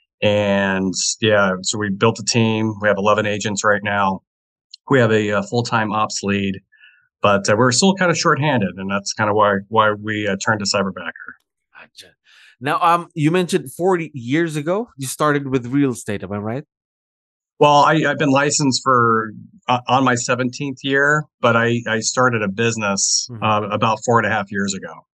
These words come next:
Speaker 2: Gotcha. So really had your, um, license for a while now. A lot of experience, of course.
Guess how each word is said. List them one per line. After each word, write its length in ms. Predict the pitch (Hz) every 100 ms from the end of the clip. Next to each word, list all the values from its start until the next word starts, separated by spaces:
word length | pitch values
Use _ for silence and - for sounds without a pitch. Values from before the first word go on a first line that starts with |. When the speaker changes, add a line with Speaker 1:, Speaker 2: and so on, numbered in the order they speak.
| _ -
Speaker 2:
Gotcha. 320 | - - - -
So 340 | - 120 117 - _ - _
really 220 | 135 135
had 220 | 127 120
your, 300 | 113 120 117
um, 220 | 113 113 113
license 320 | 110 107 101
for 160 | 123
a 40 | 107
while 320 | 104 113 113
now. 320 | 113 110 113 -
A 60 | 113
lot 260 | 120 151
of 60 | 147
experience, 500 | 131 - 143 139 131
of 160 | 120
course. 380 | - 135 135 -